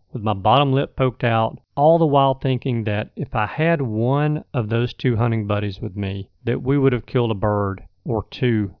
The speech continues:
that morning. And when I started thinking about this topic like a turkey hunter who is relatively new to the sport, instead of like one who has been hunting turkeys for over twenty years and seventy to eighty percent of the time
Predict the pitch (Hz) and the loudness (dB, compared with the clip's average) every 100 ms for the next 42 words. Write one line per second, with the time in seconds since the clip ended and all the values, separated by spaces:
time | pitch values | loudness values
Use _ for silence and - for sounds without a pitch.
0 | 127 104 101 104 101 - 147 _ _ _ | -8 -6 -6 -8 -8 -10 -12 _ _ _
1 | _ - 135 135 135 - 277 285 214 208 | _ -2 2 2 0 -4 -4 -2 -2 0
2 | 185 160 165 170 165 151 - 156 160 160 | 0 2 2 2 0 -4 0 0 0 -4
3 | - _ _ 139 127 135 143 - - - | -8 _ _ -2 2 2 0 -6 -12 -8
4 | - - 165 175 175 143 151 147 131 139 | -8 -4 -4 -2 -2 0 0 0 0 0
5 | 123 107 113 131 135 139 123 123 104 104 | 0 0 0 0 -2 -4 -2 -2 -2 -4
6 | 113 123 - 107 104 - - 110 135 - | -4 -4 -8 -10 -10 -10 -6 -4 -4 -6
7 | _ _ 123 110 - - 117 117 123 120 | _ _ -4 -4 -6 -4 0 2 4 4
8 | 123 131 120 - _ 107 104 104 - 104 | 4 2 -4 -14 _ -4 -2 -2 -4 -2
9 | 110 117 110 110 98 120 110 - - - | 0 0 0 -2 -2 -2 -4 -6 -10 -2
10 | 123 113 - 120 131 107 - 143 113 117 | 0 0 -2 -4 -4 -8 -8 -6 -4 -6
11 | - 117 120 110 110 113 117 117 - - | -4 -2 0 0 0 0 -2 -4 -10 -6
12 | 113 110 107 104 104 _ _ - - 127 | -4 -2 -2 -4 -8 _ _ -18 -2 0
13 | 117 120 117 113 170 120 123 120 - 135 | 2 0 -2 -4 -6 -6 -4 -6 -2 -2
14 | 120 107 - 113 123 127 127 | -2 -4 -4 -2 0 0 -4